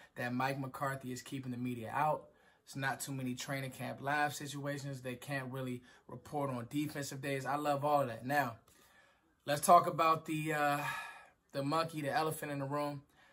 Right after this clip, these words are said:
Obviously, Gerald McCoy went out, and I got my five standouts, and I got, um, s-, the, uh, uh, early training camp, like, who's standing out, who's, who's kinda looking a certain way, and I'll get to those guys. But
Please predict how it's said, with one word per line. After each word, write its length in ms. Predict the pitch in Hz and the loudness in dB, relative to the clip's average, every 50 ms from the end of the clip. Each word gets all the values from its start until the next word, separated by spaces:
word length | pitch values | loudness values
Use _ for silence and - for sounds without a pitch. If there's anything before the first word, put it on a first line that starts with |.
| - - - | -20 -4 0
Obviously, 460 | - 139 147 143 151 - - 143 147 | 2 4 4 4 2 -2 -4 -4 -6
Gerald 340 | 139 135 147 143 147 139 139 | -4 -2 0 2 2 2 2
McCoy 520 | 139 139 - 156 151 147 143 143 147 135 131 | 0 -2 0 2 4 4 4 2 -2 -6 -6
went 160 | 139 139 139 | -4 -2 0
out, 220 | 139 139 139 120 | 2 2 2 0
and 100 | 127 131 | -2 -4
I 100 | 135 139 | -4 -4
got 340 | 131 117 139 139 139 127 - - _ _ | -2 0 0 2 2 0 -2 -8 _ _
my 160 | - 135 131 | -8 -6 -6
five 320 | 123 - - 135 139 135 135 | -4 -2 -2 -2 0 -2 -2
standouts, 720 | 131 - - 139 139 139 135 135 135 135 135 127 127 - 131 | -4 -4 -4 -2 -2 -2 -2 -2 -2 -4 -4 -6 -8 -8 -8
and 220 | 127 127 123 123 | -6 -6 -4 -4
I 100 | 123 120 | -6 -6
got, 260 | 113 127 127 123 123 | -6 -4 -4 -4 -4
um, 340 | 123 123 120 120 117 113 117 - - - - _ _ | -4 -4 -6 -6 -6 -8 -10 -14 -20 -20 -20 _ _
s-, 140 | - - - - - | -12 -10 -10 -8 -8
the, 100 | 135 131 | -8 -8
uh, 120 | - - | -6 -6
uh, 400 | 123 - - 120 - - - - | -6 -4 -4 -4 -4 -2 -2 -2
early 380 | 95 104 147 151 147 143 143 139 | -2 0 0 0 0 0 -2 -2
training 420 | 135 - - 156 147 143 139 135 | -4 -4 -2 -2 0 0 -2 -4
camp, 320 | 135 - 143 139 135 131 135 | -4 -4 -4 -4 -4 -4 -4
like, 140 | 131 131 | -4 -4
who's 260 | 131 131 151 156 147 - | -4 -4 -4 -4 -4 -4
standing 320 | - 151 143 139 139 135 | -4 -2 -2 -2 -2 -2
out, 160 | 135 135 139 | -2 -2 -2
who's, 220 | 143 147 143 139 - - - - - - | -2 -2 -4 -4 -8 -14 -20 -20 -18 -12
who's 160 | - 151 139 | -10 -10 -6
kinda 240 | - 156 151 143 139 | -2 0 0 2 2
looking 300 | 135 143 151 147 147 143 | 0 0 -2 -2 -2 -4
a 60 | 135 | -4
certain 360 | - - 151 143 139 139 131 | -2 -2 0 0 0 -2 -2
way, 140 | 131 135 135 | -2 -2 -2
and 100 | 131 131 | 0 0
I'll 100 | 131 131 | -2 -2
get 140 | 123 139 131 | -2 -6 -8
to 80 | - - | -6 -4
those 200 | 139 135 135 127 | -2 -2 -2 -2
guys. 280 | 123 135 131 131 131 | -2 -2 -2 -2 -2
But 280 | 123 117 127 123 117 - | -4 -4 -6 -6 -6 -8